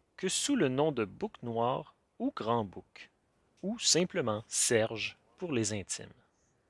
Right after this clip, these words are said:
Le bouc et le manche à balai sont aussi les montures ordinaires des sorcières qui partent par la cheminée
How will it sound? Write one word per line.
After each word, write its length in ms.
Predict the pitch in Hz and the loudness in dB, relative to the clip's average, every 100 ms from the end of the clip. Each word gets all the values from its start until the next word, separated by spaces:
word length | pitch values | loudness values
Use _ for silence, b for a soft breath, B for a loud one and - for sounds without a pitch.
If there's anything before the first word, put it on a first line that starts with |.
| - | -12
Le 160 | 110 | -10
bouc 360 | 104 117 262 - | -6 -4 -4 -2
et 60 | |
le 120 | 156 113 | 2 2
manche 340 | 113 151 - | 2 2 4
à 80 | 131 | 4
balai 400 | 110 104 107 - _ | 4 2 0 -4 _
sont 260 | - 143 143 | -6 -4 -4
aussi 400 | 220 226 - 240 | -2 2 4 4
les 140 | 240 139 | 2 0
montures 460 | 117 107 - 113 - | 0 -4 -6 -6 -4
ordinaires 600 | 196 180 135 123 139 170 | -4 -4 -4 0 2 2
des 100 | 127 | 0
sorcières 680 | - 107 - - - 160 - _ _ | -2 -4 -4 -4 -6 -10 -16 _ _
qui 140 | - 220 | -12 -6
partent 380 | - 233 - | -4 -4 -2
par 180 | - 160 | 2 4
la 100 | 131 | 4
cheminée 560 | 110 - 139 117 104 | 2 0 -2 -4 -6